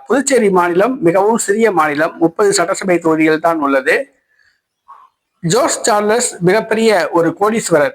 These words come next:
பணத்தை இறக்கினால் வெற்றி பெற்று விடலாம் என்ற நம்பிக்கையில் இந்த கட்சியை ஆரம்பித்துள்ளார்.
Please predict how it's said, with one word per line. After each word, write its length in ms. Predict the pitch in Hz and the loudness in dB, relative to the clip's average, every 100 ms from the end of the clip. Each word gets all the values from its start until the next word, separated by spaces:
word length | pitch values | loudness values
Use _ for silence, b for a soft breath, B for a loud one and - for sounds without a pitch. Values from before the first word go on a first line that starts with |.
| - | -6
பணத்தை 520 | - 190 240 233 196 175 | -4 -2 -2 0 2 0
இறக்கினால் 500 | 180 185 190 247 151 | 0 0 0 -2 -2
வெற்றி 280 | 170 202 | -2 0
பெற்று 260 | 220 180 175 | 0 0 0
விடலாம் 420 | 160 160 156 147 | 0 0 -2 -2
என்ற 180 | 165 156 | 0 2
நம்பிக்கையில் 640 | 147 170 196 170 180 226 - | 2 0 -2 0 0 0 -2
இந்த 200 | 156 147 | 0 0
கட்சியை 480 | 156 147 180 165 160 | 0 -2 2 2 2
ஆரம்பித்துள்ளார். 720 | - 151 151 143 135 135 131 | -2 -2 -2 -4 -2 -2 -2